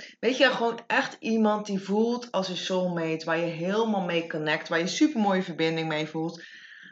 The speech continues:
Dat is hetgene wat nog wel een beetje mist in jouw leven.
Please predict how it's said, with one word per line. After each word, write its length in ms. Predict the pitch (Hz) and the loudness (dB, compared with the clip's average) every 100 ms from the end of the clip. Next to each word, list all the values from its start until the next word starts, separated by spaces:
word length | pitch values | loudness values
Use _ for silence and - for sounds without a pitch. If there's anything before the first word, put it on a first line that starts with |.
| - | 2
Dat 160 | 277 311 | 4 4
is 120 | 240 | 0
hetgene 460 | 196 - 180 170 160 | -6 -2 0 2 0
wat 180 | 147 | -2
nog 180 | 147 131 | -4 -6
wel 220 | - 147 | 2 2
een 80 | 202 | 2
beetje 320 | - - - | -2 -4 -6
mist 280 | 139 - - | -8 -8 -8
in 60 | - | -8
jouw 160 | - | -8
leven. 500 | - 52 - - - | -6 -8 -10 -14 -16